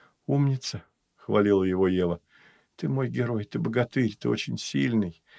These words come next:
Я тобой горжусь». Малыш Груня надувался от гордости. Ева подобрала к нему правильный ключ. «А мне ты почему такое не говоришь, когда я тебя тащу?»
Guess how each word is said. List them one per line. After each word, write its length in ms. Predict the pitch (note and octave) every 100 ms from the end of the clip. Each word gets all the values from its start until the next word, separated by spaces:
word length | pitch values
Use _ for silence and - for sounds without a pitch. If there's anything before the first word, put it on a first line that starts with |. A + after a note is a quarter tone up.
| - - _
Я 220 | - C3 B2
тобой 380 | C3 B2 C3
горжусь». 760 | A2+ B2 A2+ A#2 B2+ A#2+ - - _ _ _ _ _ _ _ _ _ -
Малыш 460 | F2+ A#2+ B2 G#2+
Груня 580 | F2+ A2 C3+ C3 B2 G#2 _ _ _ _ _ _ -
надувался 760 | A2+ A#2 B2+ A#2+ C3 A2 B2+
от 100 | A#2+
гордости. 580 | G#2 A2 F2+ F2+ - E2 - _ _ _ _ _ _ _
Ева 500 | G2 G#2+ C#3+ C#3+ D#3 -
подобрала 520 | A#2 A2+ G2+ G#2 G#2
к 80 | -
нему 240 | G2 G2
правильный 580 | G2 G2 F#2+ F#2+ F#2 F#2
ключ. 440 | - D#2 D2+ - - _ _ _ _ _ _ _ _ _ _ _ _ _ _ _ _
«А 160 | A#2 A#2+
мне 300 | C3+ E3 F3+
ты 200 | E3+ E3+
почему 460 | - D3 - D3+ D3+
такое 380 | C#3 C#3 C3+
не 120 | B2+ A#2+
говоришь, 380 | B2+ B2+ B2
когда 460 | - A#2 A2+ A#2 A2+ -
я 220 | G#2+ A2
тебя 240 | G#2+ G#2 G2+
тащу?» 480 | G#2+ G2+ - E2